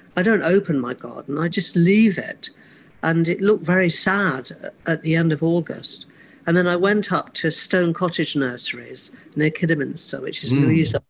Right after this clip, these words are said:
Speaker 1: Arbuthnot's
Speaker 2: Louisa,
Speaker 1: garden.
Speaker 2: yeah.
Speaker 1: And she'd watered and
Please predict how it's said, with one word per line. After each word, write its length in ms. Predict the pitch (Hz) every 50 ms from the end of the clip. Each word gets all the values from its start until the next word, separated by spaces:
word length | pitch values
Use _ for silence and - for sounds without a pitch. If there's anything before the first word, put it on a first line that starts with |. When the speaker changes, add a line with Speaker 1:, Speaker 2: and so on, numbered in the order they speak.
| -
Speaker 1:
Arbuthnot's 520 | - - 160 170 175 - - - - - -
Speaker 2:
Louisa, 40 | 120
Speaker 1:
garden. 320 | 120 - - - - - - _ -
Speaker 2:
yeah. 280 | - 92 104 113 107 - - - - - _ -
Speaker 1:
And 180 | 156 170 180 175
she'd 320 | - - 214 208 214 180
watered 480 | 170 170 185 190 190 170 - 160 139 -
and 80 | 139